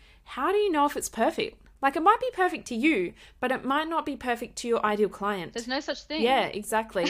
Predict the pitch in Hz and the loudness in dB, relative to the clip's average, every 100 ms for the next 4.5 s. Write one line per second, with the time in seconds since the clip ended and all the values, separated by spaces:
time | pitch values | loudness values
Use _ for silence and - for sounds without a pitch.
0 | 190 277 359 403 359 294 - 233 220 220 | 2 2 4 4 4 2 0 -2 2 2
1 | 208 208 220 247 - 277 269 226 269 311 | 2 0 0 0 0 0 2 2 2 0
2 | 254 214 208 - 294 330 285 220 208 - | -2 -4 -8 -8 -6 -6 -4 -4 -6 -8
3 | - 285 285 - 269 269 262 247 247 226 | -4 0 2 2 0 -2 -2 -4 -4 -6
4 | 226 - 202 170 98 | -6 -8 -6 -6 -8